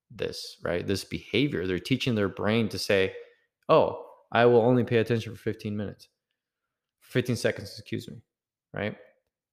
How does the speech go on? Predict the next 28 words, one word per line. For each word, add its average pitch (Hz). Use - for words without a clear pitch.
And 120
that's 123
terrible. 139
That's, 104
that 110
is 104
terrible -
in 104
so 151
many 139
ways, 107
in 101
so 123
many 117
levels. 95
And 120
so, 120
of -
course, 180
what, 135
what 123
that 117
does 151
is 113
that 113
stimulates 151
the 104
mind 104